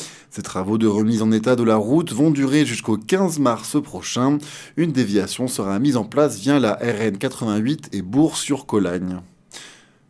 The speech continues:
Une autre information routière, certaines rues du centre-ville de Mende fermées à la circulation automobile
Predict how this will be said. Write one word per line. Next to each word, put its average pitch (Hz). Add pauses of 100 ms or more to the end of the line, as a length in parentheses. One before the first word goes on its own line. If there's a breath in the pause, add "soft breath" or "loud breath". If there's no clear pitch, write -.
Une 104
autre 143
information 123
routière, 135
certaines 131
rues 135
du 110
centre-ville 127
de 104
Mende 135
fermées 131
à 151
la 107
circulation 143
automobile 151